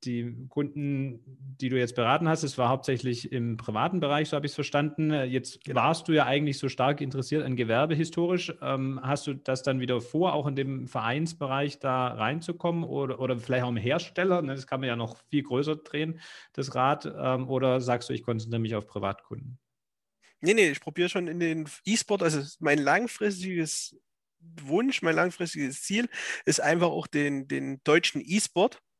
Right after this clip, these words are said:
Speaker 2: der ja quasi in seinen Kinderschuhen ist, ähm,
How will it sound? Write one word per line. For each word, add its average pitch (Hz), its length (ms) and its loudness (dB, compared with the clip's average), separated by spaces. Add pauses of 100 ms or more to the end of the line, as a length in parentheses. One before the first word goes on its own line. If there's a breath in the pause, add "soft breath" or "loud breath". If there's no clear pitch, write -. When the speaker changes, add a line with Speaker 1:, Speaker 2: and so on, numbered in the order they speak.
(300 loud breath)
Speaker 2:
der 151 100 6
ja 160 80 6
quasi 156 340 4
in 147 80 -4
seinen 135 180 0
Kinderschuhen 190 680 -2
ist, - 340 2 (580 loud breath)
ähm, 151 520 6